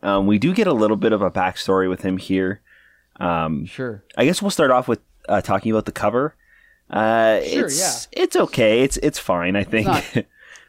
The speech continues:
Speaker 2: so it's Kerry Gamble and Joe Rubinstein. So Kerry Gamble did the interiors.
Speaker 1: <laughs>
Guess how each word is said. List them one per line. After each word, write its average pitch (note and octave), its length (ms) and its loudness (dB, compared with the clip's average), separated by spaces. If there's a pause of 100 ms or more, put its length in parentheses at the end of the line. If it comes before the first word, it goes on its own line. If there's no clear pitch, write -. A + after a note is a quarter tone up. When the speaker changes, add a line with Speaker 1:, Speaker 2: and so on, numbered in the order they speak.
(180)
Speaker 2:
so G3 220 -4
it's - 120 -8
Kerry B3 340 -4
Gamble D#3+ 380 -4
and C3+ 100 -6
Joe C#3 160 -6
Rubinstein. B2+ 480 -8
So C3 120 -12
Kerry A#3+ 320 -6
Gamble E3+ 280 -4
did C3+ 260 -4
the B2+ 180 -6
interiors. A#2+ 880 -8
Speaker 1:
<laughs> - 40 -20